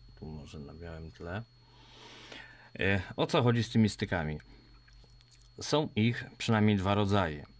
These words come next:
Tak więc ten ma tutaj dwa wypustki u dołu, ale są również takie z trzema. I gdybyście rozbierali i spotkali na przykład parę mieszaną, ja w tym J V C się z tym spotkałem, że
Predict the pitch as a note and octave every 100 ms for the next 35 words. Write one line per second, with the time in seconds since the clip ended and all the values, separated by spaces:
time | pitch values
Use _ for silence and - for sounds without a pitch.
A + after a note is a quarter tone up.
0 | - - - - - G#2+ G2 F#2+ F#2 F2
1 | - - - - - - - C3 D3 C#3
2 | A#2+ B2+ A#2 A2 G2+ G#2+ F#2+ F#2 F2 D#2+
3 | - G2+ A2 D3 - G#2+ F2+ F2 A2+ F3
4 | - - - - - - G2 G#2+ G2+ C#3+
5 | C#3 C3 A2+ A#2 A2 A2 - A2 - -
6 | - - B2 F#2 D#2+ - - _ _ _
7 | - - - - - - - - - -
8 | A#2 G#2+ G2+ G#2 A2+ - A2+ G#2+ G2+ A2
9 | A#2+ A#2+ F#2+ G#2 C3 C3 - - - -
10 | - - - - - G#2+ - G#2+ - A2
11 | A2+ G#2+ G2 G#2+ G#2+ G2+ G#2+ G#2+ G#2 G#2
12 | - A2 F2+ D2+ E2 G2+ - A2+ G2+ G#2
13 | A2+ G2+ E2 E2 F2+ - F2+ - F2+ F#2
14 | A2+ B2+ G2 F#2+